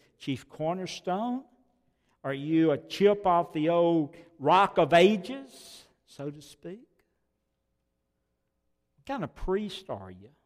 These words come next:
Holy priest? Offering up spiritual sacrifices of your body, finances, compassion, praise, and prayer?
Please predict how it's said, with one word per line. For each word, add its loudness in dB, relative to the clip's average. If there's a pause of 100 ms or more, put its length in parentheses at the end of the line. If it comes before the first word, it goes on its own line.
(840)
Holy 4
priest? -12 (2250)
Offering 4
up 4
spiritual 0
sacrifices -4
of -12
your -8
body, 4 (100)
finances, -6 (840)
compassion, -2
praise, -6
and -10
prayer? -8